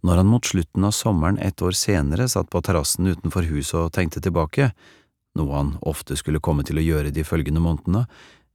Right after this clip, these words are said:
husket han forvirrende lite av hvordan det hadde begynt.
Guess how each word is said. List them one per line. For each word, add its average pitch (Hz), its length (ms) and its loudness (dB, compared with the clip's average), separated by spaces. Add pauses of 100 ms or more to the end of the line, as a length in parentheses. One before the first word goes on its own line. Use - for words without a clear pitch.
(160)
husket - 460 -2
han 82 160 2
forvirrende 87 580 0
lite - 320 -4
av 90 80 -2
hvordan 78 340 0
det 85 120 0
hadde 98 160 -4
begynt. 151 420 -4